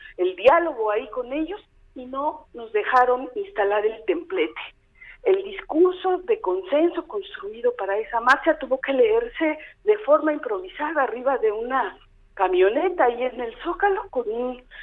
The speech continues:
eh, micrófono que apenas si permitió las posibilidades, que ese es un asunto fundamental. Nosotras vamos ahí a hacer una declaración política y hubo todo el esfuerzo de la autoridad, a pesar de nuestros acercamientos,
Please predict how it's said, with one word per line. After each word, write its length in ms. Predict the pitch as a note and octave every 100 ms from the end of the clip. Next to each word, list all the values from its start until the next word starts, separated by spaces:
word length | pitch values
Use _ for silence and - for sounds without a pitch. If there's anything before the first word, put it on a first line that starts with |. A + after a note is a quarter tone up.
| - - -
eh, 340 | - F#3+ F#3 F3+ - - - -
micrófono 720 | G#4 G#4 A#4 A#3+ C#4+ B3+ -
que 200 | F#3 F3
apenas 440 | F3 A#3 A#3+ A#3 -
si 80 | -
permitió 460 | F3+ E3+ - -
las 160 | G4+ G#4
posibilidades, 800 | - F#4 E4+ E4+ E3 G#3 A#3+ D4 - - _
que 320 | D4 D4+ F#4+
ese 300 | A4+ F4+ E4 F4+
es 160 | E4+
un 140 | D#4 D#4
asunto 600 | D#4 D4 C#4+ D4+ D#4 D#4
fundamental. 800 | A#3+ A3 G#3 F#3+ F#4+ - D4 A#3
Nosotras 440 | F#4 G#4 E4+ F4 E4 -
vamos 360 | D#4 E4+ D#4+ -
ahí 340 | G3+ A3+ D4+ -
a 100 | A3 -
hacer 280 | - F#4+ C#4+
una 180 | B3
declaración 640 | F#3 - - - - - -
política 640 | G3 G#3 - - - - - - - - - -
y 140 | A#3
hubo 320 | C#4 D4 C#4+ - - - _
todo 260 | E4+ G#4+ G#4
el 80 | D#4+
esfuerzo 480 | C#4+ D4+ D4+ D4+
de 80 | B3+
la 100 | G3+
autoridad, 540 | F#3+ - F3+ G#3 B3+ B3+ -
a 140 | A3+ A3+
pesar 460 | A3 - F#4 F#4+
de 100 | F4+
nuestros 420 | C#4 A#3 - A3 A3
acercamientos, 760 | G#3 G#3+ F#3+ G#3 A#3+ F4 F4+